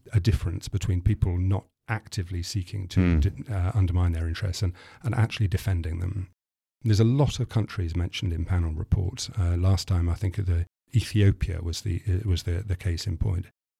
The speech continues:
Speaker 1: If there was an Ethiopian expert on the panel, I don't think he or she would have permitted that story about the Ethiopian chief of staff using D P R K military radios
Speaker 2: Mm.
Speaker 1: to have appeared.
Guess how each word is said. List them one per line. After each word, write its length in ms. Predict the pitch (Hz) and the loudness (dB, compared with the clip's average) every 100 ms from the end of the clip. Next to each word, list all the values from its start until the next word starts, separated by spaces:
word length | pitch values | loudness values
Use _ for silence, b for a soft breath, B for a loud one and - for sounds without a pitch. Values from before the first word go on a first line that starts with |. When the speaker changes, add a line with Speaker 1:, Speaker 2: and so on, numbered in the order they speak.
| - | -4
Speaker 1:
If 120 | 120 | -2
there 120 | - | 2
was 100 | 147 | 4
an 80 | 143 | 4
Ethiopian 720 | 135 131 123 107 95 95 85 85 | 4 2 4 4 4 2 2 0
expert 400 | 95 - - 82 | -2 -2 -2 0
on 120 | 101 | 0
the 60 | 82 | 2
panel, 440 | 85 101 80 98 - - | 2 2 0 -2 -4 0
I 40 | |
don't 220 | - 107 - | 4 4 4
think 220 | 95 95 | -2 0
he 160 | 107 | 2
or 100 | 90 | 2
she 320 | - 107 90 82 - | 4 2 2 0 0
would 120 | 98 | 0
have 340 | - 90 - | 0 -4 -4
permitted 540 | - 107 113 - 104 98 | 2 4 4 2 -4 -6
that 180 | - - | -6 -6
story 340 | - 110 87 82 | -2 0 2 2
about 300 | 82 87 110 | 0 0 2
the 260 | 85 85 | 0 2
Ethiopian 640 | 95 - 87 85 98 85 | -2 0 0 0 0 -2
chief 300 | - 92 85 | -2 -2 0
of 100 | 95 85 - | -4 -6 -10
staff 420 | - 90 85 85 | -2 0 0 0
using 340 | 98 87 87 | 0 2 0
D 140 | 82 90 | -2 -2
P 140 | - | -2
R 120 | 85 | -2
K 380 | 82 - 90 82 - _ _ _ | -4 -2 0 -2 -6 _ _ _
military 440 | 113 92 - 98 85 | 4 6 4 2 4
radios 720 | 101 107 90 87 92 90 87 | 6 6 4 2 6 8 6
Speaker 2:
Mm. 120 | 76 B B - | 2 B B 2
Speaker 1:
to 160 | 107 | 4
have 220 | 85 87 | 6 4
appeared. 520 | 90 - 113 80 85 | 4 4 4 4 -2